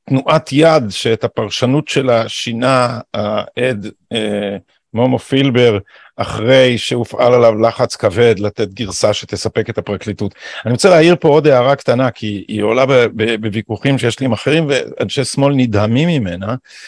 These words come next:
והיה פה, אה, יוסי פוקס, היה, אה, אה, אה, בקרוב חבר הכנסת יוסי פוקס, אני מקווה, אה, היה פה הפרשן המשפטי של ערוץ ארבע עשרה, ו-, ו-, והסביר שהפסילה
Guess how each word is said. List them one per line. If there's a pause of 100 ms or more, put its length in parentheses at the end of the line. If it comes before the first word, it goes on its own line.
(140)
והיה
פה, (140)
אה,
יוסי
פוקס,
היה, (260)
אה, (360)
אה, (720)
אה,
בקרוב
חבר
הכנסת
יוסי
פוקס, (340)
אני
מקווה, (180)
אה, (120)
היה
פה
הפרשן (260)
המשפטי
של
ערוץ
ארבע
עשרה,
ו-, (240)
ו-, (400)
והסביר
שהפסילה